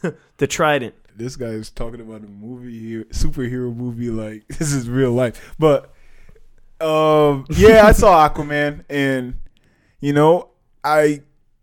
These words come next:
Speaker 2: just, it didn't do anything for me. I just watched it, you know.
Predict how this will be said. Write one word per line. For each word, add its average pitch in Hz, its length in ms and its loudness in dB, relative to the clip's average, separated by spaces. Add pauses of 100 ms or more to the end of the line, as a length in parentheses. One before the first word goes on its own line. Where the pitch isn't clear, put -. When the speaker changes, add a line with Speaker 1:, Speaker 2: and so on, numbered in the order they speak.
(120)
Speaker 2:
just, - 540 -2 (180)
it 165 120 -2
didn't 180 240 -4
do 143 200 0
anything 127 460 -4
for 101 140 -14
me. 104 360 -10
I 120 180 -4
just 127 260 -8
watched 113 400 -6
it, 117 260 -8 (120)
you 139 140 -8
know. 135 220 -8